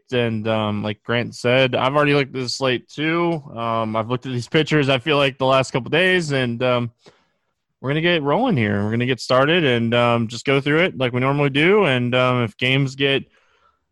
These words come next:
postponed or canceled or anything, then at least you have ideas on where to go on these games that play. So we got twelve games to get to. We're gonna jump into that. Before we do, hey, it's Stevie T P F L telling you there are one hundred million reasons why you should listen up.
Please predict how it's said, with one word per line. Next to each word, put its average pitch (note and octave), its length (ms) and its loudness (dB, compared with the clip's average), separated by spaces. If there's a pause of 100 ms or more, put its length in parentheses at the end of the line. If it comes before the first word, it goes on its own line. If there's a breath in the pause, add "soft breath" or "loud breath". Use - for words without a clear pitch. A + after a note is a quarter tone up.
(300)
postponed G#3 680 4
or F#3 80 2
canceled G3+ 400 0
or G3 120 2
anything, G#3 600 2
then F3+ 440 2
at D#3+ 180 0
least E3+ 300 0
you D3+ 100 2
have D3+ 400 2
ideas C3+ 640 0
on B2+ 400 0
where B2+ 140 -2
to B2 80 -2
go B2 540 2
on A2 580 0
these A#2 320 -6
games A2+ 380 -2
that G#2+ 260 0 (140)
play. G#2 340 -2
So G#2 500 -6
we A2 80 -12
got A2+ 120 -6
twelve B2+ 240 0
games B2+ 260 0
to A2+ 60 -8
get C3 160 0
to. C3 180 0
We're B2 120 2
gonna A#2+ 400 0
jump A#2+ 300 -2
into B2 200 0
that. B2+ 260 2
Before D3+ 300 2
we G#3+ 80 6
do, A3+ 80 4
hey, D4 480 6
it's G3+ 160 0
Stevie A3 240 -2
T F#3+ 160 -2
P F3+ 100 0
F F3 160 0
L A3+ 160 4
telling F3 300 0
you F3 80 2
there E3+ 160 2
are A#2+ 100 2
one E3 300 0
hundred D#3+ 420 0
million D#3+ 440 2
reasons C#3 380 0
why C#3 200 4
you C3+ 100 2
should B2+ 140 -10
listen B2+ 260 0
up. D#3 240 2